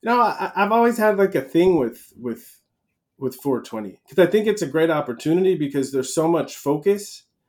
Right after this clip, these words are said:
but it's, it's been monopolized by, by companies, right? It's all, how do we make money? How do we sell more weed?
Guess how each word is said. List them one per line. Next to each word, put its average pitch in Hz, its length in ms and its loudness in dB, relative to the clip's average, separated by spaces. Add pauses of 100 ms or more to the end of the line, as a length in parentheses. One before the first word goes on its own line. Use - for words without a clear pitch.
(160)
but 151 180 0
it's, 143 320 -6
it's 143 240 -8
been 156 560 0 (480)
monopolized 143 840 2
by, 131 540 2 (760)
by 139 340 2 (100)
companies, - 680 -2
right? 143 160 0
It's 160 120 2
all, 160 220 4
how 160 140 4
do 160 60 4
we 170 100 6
make 156 220 0
money? 139 240 0
How 147 100 -4
do 135 80 -2
we 143 100 -2
sell 139 220 -2
more 127 220 0
weed? 117 340 -4